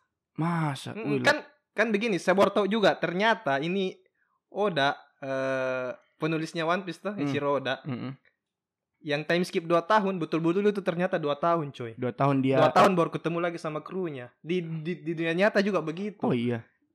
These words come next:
Speaker 2: Coba, Mi, perhatikan kok, eh, kapan terakhir mereka terpisah, yang di Sabaody itu.
Speaker 1: Heeh.
Speaker 2: Terus kapan pertama kali mereka bertemu?
Speaker 1: Heeh, betul-betul dua tahun.
Speaker 2: Betul-betul dua tahun di waktu real, real time-nya.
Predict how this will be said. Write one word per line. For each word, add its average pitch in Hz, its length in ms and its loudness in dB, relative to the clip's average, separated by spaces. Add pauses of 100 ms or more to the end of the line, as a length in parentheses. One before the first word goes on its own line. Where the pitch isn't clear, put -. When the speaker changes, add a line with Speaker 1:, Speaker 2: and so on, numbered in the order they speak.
(400)
Speaker 2:
Coba, 180 240 4
Mi, 156 240 -2
perhatikan 233 480 0
kok, 185 480 -2
eh, 160 400 -2
kapan 190 320 2
terakhir 196 320 2
mereka 185 320 0
terpisah, 160 560 0 (240)
yang 135 80 -10
di 139 80 -4
Sabaody 147 400 2
itu. 175 160 -2
Speaker 1:
Heeh. 120 320 -2 (160)
Speaker 2:
Terus 165 160 -4
kapan 180 300 0
pertama 160 260 -4
kali 170 240 0
mereka 160 480 0
bertemu? 143 560 -6
Speaker 1:
Heeh, 120 220 -4 (100)
betul-betul 127 400 2
dua 123 60 4
tahun. 131 100 4
Speaker 2:
Betul-betul 202 300 4
dua 196 160 6
tahun 208 240 2
di 180 160 0 (100)
waktu 160 380 0 (580)
real, 170 220 0 (100)
real 139 240 -8
time-nya. 151 320 -2